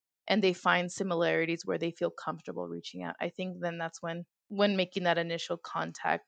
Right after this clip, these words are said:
you know, let the, let the mentor, possible mentor know what stuck out to them when they heard what they were speaking about or reading,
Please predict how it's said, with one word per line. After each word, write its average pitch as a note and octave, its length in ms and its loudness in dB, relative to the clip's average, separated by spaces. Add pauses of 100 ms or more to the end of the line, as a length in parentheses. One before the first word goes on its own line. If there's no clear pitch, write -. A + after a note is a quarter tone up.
you F#3+ 160 -2
know, F3+ 100 0
let E3+ 200 2
the, F3+ 200 4
let F#3+ 180 2
the F#3+ 80 -2
mentor, E3+ 460 -4
possible F3 400 2
mentor E3 360 -6
know D#3+ 340 -2
what E3 320 -2
stuck F3 260 0
out - 200 0
to E3+ 100 -6
them D#3+ 240 -4
when D#3+ 140 -6
they D#3 120 -2
heard D#3+ 400 -6
what F3 120 -10
they F3 100 -4
were E3 80 -4
speaking A#3 400 -6
about G#3 400 0
or E3+ 120 -2
reading, F3+ 500 -4